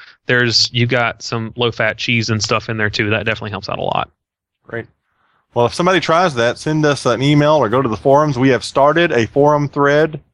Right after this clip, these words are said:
Speaker 2: at element O P dot com. All the forums are there. Um, and I have got a recipe of the week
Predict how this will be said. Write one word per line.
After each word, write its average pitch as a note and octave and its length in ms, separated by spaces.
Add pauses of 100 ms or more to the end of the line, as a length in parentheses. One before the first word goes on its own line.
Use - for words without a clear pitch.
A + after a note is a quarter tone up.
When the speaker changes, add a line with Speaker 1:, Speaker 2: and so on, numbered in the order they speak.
(360)
Speaker 2:
at C#3 220
element D3 260
O C#3 80
P D3+ 120
dot C3 260
com. D#3 440 (200)
All D3 160
the C#3 80
forums C3 400
are B2+ 60
there. B2 380 (260)
Um, G#2 420
and A2 400
I B2+ 140
have G#2+ 220 (440)
got C3+ 200
a A2 100
recipe C#3+ 720
of A#2+ 160
the A2+ 80
week C#3 420